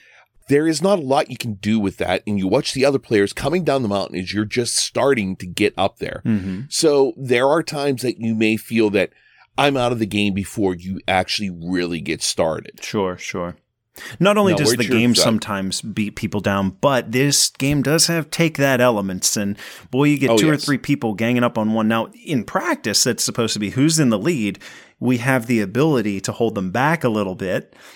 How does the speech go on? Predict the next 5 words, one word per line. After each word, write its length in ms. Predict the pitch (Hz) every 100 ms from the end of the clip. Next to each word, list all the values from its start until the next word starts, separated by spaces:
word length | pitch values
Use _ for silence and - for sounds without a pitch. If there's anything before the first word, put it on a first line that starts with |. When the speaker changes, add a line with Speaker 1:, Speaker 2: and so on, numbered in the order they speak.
| - 135
Speaker 2:
but 360 | 135 139 131
in 760 | - 190 - 220 196 - 170 151
execution, 840 | 143 - 127 180 170 151 117 110
sometimes 640 | - 135 131 123 113 104 -
that's 440 | 110 101 -